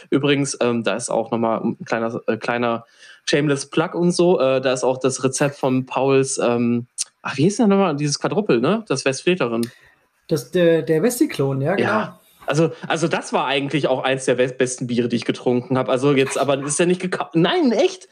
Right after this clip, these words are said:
Speaker 1: Sch-, Alter, das ist mega geil. Aber von, von meinen selbstgebrauten Bieren, finde ich, war das New England Double I P A, dieses Raw Quake Double I P A war wirklich, also vor allen Dingen in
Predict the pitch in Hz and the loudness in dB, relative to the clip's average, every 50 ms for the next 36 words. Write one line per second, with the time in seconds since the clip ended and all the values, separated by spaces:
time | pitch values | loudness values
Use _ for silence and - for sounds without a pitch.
0 | _ _ _ _ - - - - - - - _ _ - 165 - 196 214 240 160 | _ _ _ _ -6 -6 -6 -6 -10 -16 -20 _ _ -10 -6 -4 -2 -2 -2 -2
1 | 123 127 - _ _ _ 147 151 185 180 - 214 294 247 135 123 123 117 120 120 | -2 -4 -10 _ _ _ -2 0 0 2 2 4 4 4 2 2 2 0 0 -2
2 | - - _ - _ _ - 139 156 156 - 170 160 160 156 160 156 156 196 285 | -4 -10 _ -20 _ _ -2 -2 -2 0 0 0 0 0 0 0 0 0 0 0
3 | 311 277 226 233 240 - - 220 208 208 214 226 226 226 220 190 - 190 196 208 | 0 0 0 0 -2 -2 -4 -4 -2 0 0 -2 0 -2 -4 -2 0 2 2 4
4 | 202 202 202 196 - _ _ _ _ - 175 165 170 165 190 185 185 180 175 165 | 4 2 0 -2 -4 _ _ _ _ -2 0 2 2 2 2 0 0 0 0 0
5 | 160 160 - - 160 151 139 170 185 185 180 175 175 170 - 160 160 160 165 160 | 0 0 0 0 0 2 2 4 4 4 4 4 2 0 0 -2 -2 0 2 4
6 | 160 160 143 - - - 143 147 147 - 160 113 135 147 147 143 143 131 123 120 | 4 4 2 0 0 -2 -2 -2 0 0 2 2 2 2 2 0 0 -2 -2 0
7 | 123 127 131 143 165 170 165 170 - - 139 156 165 - - 139 135 151 104 123 | 2 2 2 4 2 0 -2 -2 -4 -4 -2 -2 -2 -2 -4 -2 0 0 0 0
8 | 131 - 139 123 123 120 117 - 127 123 - 120 - - - - _ _ _ _ | 0 0 0 0 0 0 -2 0 0 0 0 -2 -6 -8 -14 -20 _ _ _ _
9 | _ _ _ _ _ _ _ _ _ _ _ _ _ _ _ _ - 147 135 131 | _ _ _ _ _ _ _ _ _ _ _ _ _ _ _ _ -2 -2 0 2
10 | 147 143 135 - - 151 143 151 156 147 151 - - - 139 135 139 139 | 2 2 2 2 0 -2 -2 -2 -2 -2 -4 -6 -4 -2 0 0 0 0